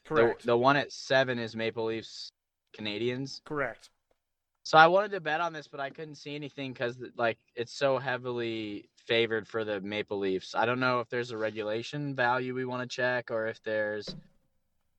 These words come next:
Speaker 1: the over six and a half that we want. I don't know.
Speaker 2: So I'll, I'll tell you this. So first off, the Hail Mary parlay of the day is dead, unfortunately. So it will not be read, and it'll be taking the day off. But, um,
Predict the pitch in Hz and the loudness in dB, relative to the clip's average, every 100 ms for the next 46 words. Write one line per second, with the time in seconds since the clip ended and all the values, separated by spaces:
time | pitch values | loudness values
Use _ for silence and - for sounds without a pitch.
0 | _ - 120 123 131 131 135 - - 143 | _ -2 0 2 2 2 -2 -2 -6 -2
1 | 123 120 117 127 131 123 127 123 127 131 | -2 0 0 -2 -4 -6 -6 -6 -8 -8
2 | 98 117 120 110 90 78 _ _ _ _ | -6 -4 -4 -6 -8 -12 _ _ _ _
3 | _ _ _ _ _ - 185 185 190 175 | _ _ _ _ _ 2 4 4 4 0
4 | 175 240 220 165 151 123 - - - 160 | 4 2 2 2 2 0 -6 -18 -4 0
5 | 151 143 - _ _ _ - 208 202 180 | 0 0 -10 _ _ _ 2 4 6 6
6 | 160 165 160 175 165 156 156 151 143 139 | 6 4 4 6 6 6 6 6 6 4
7 | 127 131 127 - 127 117 117 - _ _ | 2 0 0 0 0 0 -2 -12 _ _
8 | 135 131 139 123 127 120 - - 147 131 | -12 -6 -4 -4 -6 -8 -10 -6 -4 -4
9 | - 180 160 151 147 - 135 135 127 147 | -4 -4 -4 0 0 0 0 0 0 -2
10 | 135 131 131 - 135 120 135 127 127 117 | -2 -2 -2 -4 -10 -4 -4 -4 -8 -10
11 | 117 120 117 110 _ _ _ _ _ 139 | -12 -12 -12 -16 _ _ _ _ _ -2
12 | 131 139 135 127 120 | -2 -2 -4 -4 -6